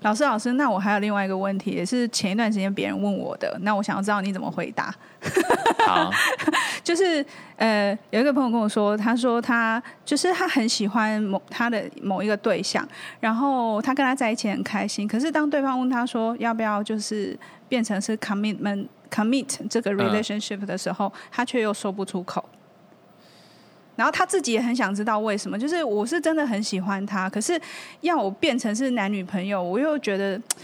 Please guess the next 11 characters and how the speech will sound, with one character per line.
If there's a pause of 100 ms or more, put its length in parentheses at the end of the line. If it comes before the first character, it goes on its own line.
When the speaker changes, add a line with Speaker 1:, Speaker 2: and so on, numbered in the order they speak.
(380)
Speaker 1:
嗯，
就
会，
他
就
自
己
一
直
很， (260)
很，